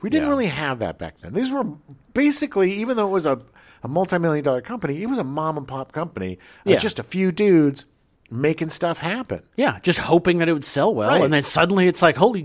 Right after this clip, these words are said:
Speaker 2: crap, we've sold fifteen million units."
Speaker 1: And who were gener-, genuinely interested in bettering themselves,
Speaker 2: Right.
Speaker 1: making better games, and competing against each other to see who could make the better game.
Speaker 2: Right,
Speaker 1: And
Speaker 2: right.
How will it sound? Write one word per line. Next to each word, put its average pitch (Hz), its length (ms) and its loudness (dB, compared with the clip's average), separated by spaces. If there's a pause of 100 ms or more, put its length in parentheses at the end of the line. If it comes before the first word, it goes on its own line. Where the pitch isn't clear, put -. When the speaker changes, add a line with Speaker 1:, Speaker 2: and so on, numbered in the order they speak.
Speaker 2:
crap, 220 320 -2
we've 131 140 -4
sold 151 260 -4
fifteen 175 500 -2
million 170 360 2
units." 190 420 -4
Speaker 1:
And 190 80 -2
who 185 120 2
were 175 120 2
gener-, 170 840 -2
genuinely 113 1080 2 (420)
interested 127 800 -2
in 107 280 -4
bettering 120 460 2
themselves, 98 600 -2 (240)
Speaker 2:
Right. 101 100 -4
Speaker 1:
making 143 260 0
better 107 280 0
games, 85 500 -10 (520)
and 98 520 -2 (280)
competing 139 400 -4
against 151 400 0
each 127 180 -6
other 107 260 0
to 95 100 -8
see 101 220 -10
who 165 180 2
could 156 160 0
make 120 220 -4
the 104 80 -8
better 90 280 -2
game. 85 500 -10 (140)
Speaker 2:
Right, 92 260 -2
Speaker 1:
And 117 300 -2
Speaker 2:
right. 69 160 -8